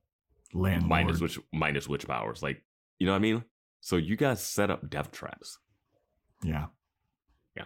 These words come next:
Speaker 2: They're good. I thought they did a good job of slowly making their threat more and more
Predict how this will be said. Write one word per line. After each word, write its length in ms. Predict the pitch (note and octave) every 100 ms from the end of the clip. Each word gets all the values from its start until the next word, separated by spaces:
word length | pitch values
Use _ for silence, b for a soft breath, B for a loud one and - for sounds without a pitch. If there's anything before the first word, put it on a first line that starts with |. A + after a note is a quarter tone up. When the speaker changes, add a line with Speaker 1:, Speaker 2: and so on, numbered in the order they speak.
| -
Speaker 2:
They're 120 | A#2 C#3+
good. 200 | - D3
I 120 | E3+
thought 200 | F3 E3+
they 100 | E3
did 180 | D3 D#3
a 40 |
good 160 | C#3 C#3
job 200 | B2+ G#2+
of 80 | E2+
slowly 600 | - F#2 F#2 F#2 E2+ B B B
making 320 | E2+ E2 D#2
their 160 | D2 D2
threat 440 | - D2 D2+ -
more 540 | C#2+ D2 C#2+ C#2 C2 -
and 120 | C2
more 480 | B1 B1+ A1 A1